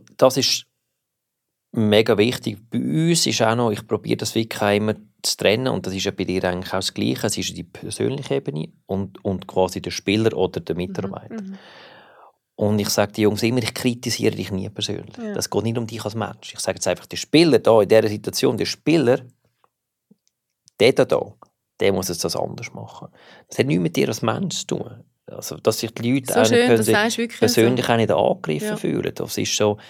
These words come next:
Speaker 1: hey, schau, ähm, die Rolle da, tun wir jetzt einfach ein bisschen tweeten.
Speaker 2: Mhm.
Speaker 1: Aber dann schlussendlich geht's immer um Reden und nachher vor allem
Speaker 2: Mhm.
Speaker 1: halt Handlungen.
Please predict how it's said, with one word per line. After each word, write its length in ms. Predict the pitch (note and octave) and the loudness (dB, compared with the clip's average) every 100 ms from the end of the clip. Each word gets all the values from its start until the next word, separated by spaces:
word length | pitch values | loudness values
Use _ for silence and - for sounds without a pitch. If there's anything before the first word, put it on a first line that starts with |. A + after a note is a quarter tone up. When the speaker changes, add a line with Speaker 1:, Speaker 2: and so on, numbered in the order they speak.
| - _ | -20 _
Speaker 1:
hey, 260 | - A#2+ - | 0 2 2
schau, 120 | B2 A#2+ | -4 -2
ähm, 440 | A2+ A2 G#2+ G#2 - _ _ _ _ _ | 0 0 0 -4 -8 _ _ _ _ _
die 120 | B2+ A2+ | 2 6
Rolle 320 | A2+ B2+ C#3 | 6 4 2
da, 180 | A#2+ A#2 | 2 2
tun 160 | A2+ | 2
wir 80 | A2+ | 0
jetzt 180 | A2+ - | -2 -2
einfach 320 | G#2+ A2 - | -4 -4 -12
ein 60 | A2+ | -10
bisschen 240 | A#2 A2+ | -10 -10
tweeten. 460 | - - E3 - B3 | -10 -12 -10 -12 -12
Speaker 2:
Mhm. 240 | G#3 A#3+ - - - | -12 -14 -16 -14 -4
Speaker 1:
Aber 200 | G2+ - | -2 -2
dann 160 | - - | -6 -6
schlussendlich 460 | - G#2 A#2+ - | -4 -4 -4 -6
geht's 200 | G2 - | -8 -4
immer 280 | C3 D#3 D#3+ | -4 -4 -6
um 160 | C3+ A#2 | -4 2
Reden 280 | B2+ B2+ B2+ | 2 2 0
und 100 | A2+ | 4
nachher 240 | A2 G2+ | 4 2
vor 100 | F#2+ | -2
allem 100 | F#2 | 0
Speaker 2:
Mhm. 60 | F2+ | -2
Speaker 1:
halt 160 | - - | -2 0
Handlungen. 460 | A3 C#4 C4 - | 0 -2 -8 -8